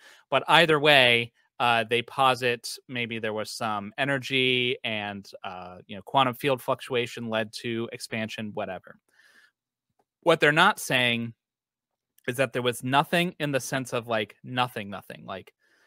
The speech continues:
when a philosopher says, says nothing, he means there was no quantum fields, there was no energy, there's no matter.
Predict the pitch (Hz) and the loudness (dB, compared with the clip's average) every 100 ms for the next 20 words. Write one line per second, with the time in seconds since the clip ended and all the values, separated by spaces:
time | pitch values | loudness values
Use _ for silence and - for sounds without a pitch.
0 | _ - 123 120 139 147 165 - - - | _ -6 -4 -2 0 2 2 0 -12 -4
1 | 160 - 139 127 117 - _ _ _ _ | -4 -2 -2 -2 -4 -10 _ _ _ _
2 | _ _ _ _ - 127 117 135 170 - | _ _ _ _ -6 -4 0 2 2 0
3 | 95 107 _ _ _ _ _ _ _ 139 | -8 -12 _ _ _ _ _ _ _ -8
4 | 123 120 - 110 - 101 - 156 170 165 | -6 -6 -6 -6 -6 -10 0 2 2 0
5 | 175 156 156 151 143 - _ _ - 113 | 0 2 2 0 -4 -12 _ _ -8 -6
6 | 104 101 110 101 98 - 180 165 151 151 | -6 -8 -6 -6 -2 4 6 4 2 2
7 | 143 131 - - 98 110 120 143 135 | 2 0 -6 -16 -10 -2 6 6 6